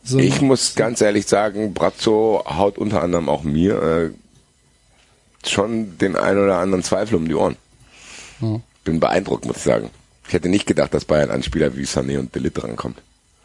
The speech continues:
Speaker 1: Ich find De Ligt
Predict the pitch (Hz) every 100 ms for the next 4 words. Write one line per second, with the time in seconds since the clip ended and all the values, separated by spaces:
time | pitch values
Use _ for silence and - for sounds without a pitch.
0 | _ _ - - - - _ _ _ _
1 | _ _ _ - _ _ _ - _ _
2 | _ _ _ - - 185 - - - -
3 | - _ - - - _ - - 127 170
4 | -